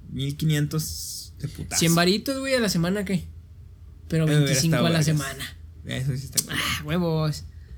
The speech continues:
Speaker 2: Y luego, a ver, explícanos qué pedo esto, porque yo no sé bien qué es, güey.
Speaker 1: Bueno, como ya no tenemos nada que contar nuestra semana, porque no hacemos nada, vamos a contestar esta madre. Hace mucho, yo recuerdo que hace un chingo sí es, sí era, estaba de moda en, en YouTube,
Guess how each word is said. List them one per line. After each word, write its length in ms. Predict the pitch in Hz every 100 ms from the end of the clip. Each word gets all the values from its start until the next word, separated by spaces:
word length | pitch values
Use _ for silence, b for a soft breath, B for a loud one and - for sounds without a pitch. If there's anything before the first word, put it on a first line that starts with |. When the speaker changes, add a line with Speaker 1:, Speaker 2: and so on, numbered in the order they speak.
| B
Speaker 2:
Y 120 | 175 180
luego, 140 | 214
a 60 | 226
ver, 140 | 233
explícanos 500 | 240 - 220 240 240
qué 120 | 233
pedo 160 | 233 233
esto, 180 | 233 233
porque 180 | 190 170
yo 80 |
no 80 | 180
sé 100 | 190
bien 180 | 196 196
qué 180 | 190 180
es, 100 | 185
güey. 220 | 196 185 -
Speaker 1:
Bueno, 280 | 147 120 113 -
como 120 | 117
ya 100 | 123
no 80 | 151
tenemos 240 | 160 180 180
nada 260 | 175 180
que 80 | 170
contar 340 | 170 160 165
nuestra 240 | 170 160 143
semana, 360 | 131 147 147
porque 220 | 143 143 107
no 80 |
hacemos 240 | 101 120 135
nada, 240 | 151 143 - - B B B 131
vamos 260 | 131 127
a 160 | 147 151
contestar 460 | 139 - 123 123 -
esta 180 | - 127
madre. 360 | 127 131 139 - - - - - - -
Hace 200 | 160 214
mucho, 380 | 220 233 247 196
yo 200 | 190 208
recuerdo 280 | 233 226 226
que 80 |
hace 80 | 220
un 60 | 202
chingo 200 | 208 208
sí 200 | - 190
es, 100 | 175
sí 160 | - 170
era, 160 | 160
estaba 280 | 156 - 139
de 60 | 151
moda 300 | 120 123 131
en, 140 | 123
en 140 | 113 113
YouTube, 340 | 117 113